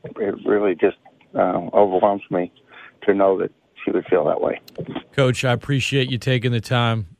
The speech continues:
Speaker 2: uh, every Monday this season. I'm hoping to be talking to you next Monday about a super regional, but in the meantime, I know you guys got a lot of work to do. We'll let you run. All the best. Thanks again, and, uh, we'll be listening and watching this weekend.
Speaker 1: Thank you.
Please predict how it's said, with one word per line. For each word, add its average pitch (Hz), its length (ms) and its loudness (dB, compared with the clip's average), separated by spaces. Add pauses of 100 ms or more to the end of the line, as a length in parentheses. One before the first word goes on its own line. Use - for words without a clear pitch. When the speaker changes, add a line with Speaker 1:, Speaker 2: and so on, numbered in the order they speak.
Speaker 2:
uh, 104 180 -2
every 127 240 0
Monday 113 360 0
this 107 180 -2
season. 104 560 -4
I'm 98 160 -8
hoping 117 280 -2
to 110 60 -4
be 107 120 -4
talking 113 320 -2
to 101 60 -4
you 107 80 -2
next 107 280 -4
Monday 110 280 0
about 104 200 -2
a 98 60 -2
super 107 300 -4
regional, 101 440 -4
but 95 240 -4 (420)
in 139 120 2
the 135 60 4
meantime, 135 440 4
I 123 60 2
know 120 60 4
you 127 120 2
guys 127 280 2
got 120 160 2
a 120 40 2
lot 123 160 2
of 113 60 2
work 127 220 0
to 135 80 -4
do. 131 180 0
We'll 117 100 0
let 120 240 -2
you 117 80 -4
run. 127 320 0
All 123 240 2
the 110 80 -4
best. 127 480 0
Thanks 123 280 -2
again, 127 420 -2 (180)
and, 107 160 4
uh, 110 140 2
we'll 110 100 0
be 120 120 0
listening 131 520 -2
and 101 120 -4
watching 113 340 -2
this 127 180 -4
weekend. 147 300 -6 (1200)
Speaker 1:
Thank 143 280 4
you. 156 300 2